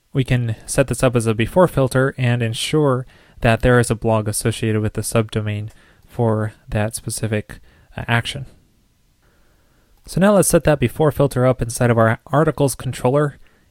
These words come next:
in the index, or the, actually the show action, which is where,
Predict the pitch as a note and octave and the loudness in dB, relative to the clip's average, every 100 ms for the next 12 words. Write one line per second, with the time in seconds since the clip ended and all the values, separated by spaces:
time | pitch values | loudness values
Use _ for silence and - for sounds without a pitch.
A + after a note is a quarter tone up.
0 | - A#2+ C#3 B2+ B2+ B2 - - B2+ A2+ | -8 -6 -2 0 2 0 -2 -6 0 0
1 | A2 A2+ G#2+ - - G#2+ G#2+ - D3 C3 | 0 -2 -2 -6 -6 -4 -4 -2 2 2
2 | A#2 - - A2+ - _ _ _ _ B2 | 0 -4 -8 -10 -12 _ _ _ _ -2
3 | - A#2 A#2+ A#2+ A#2 | 0 0 4 4 4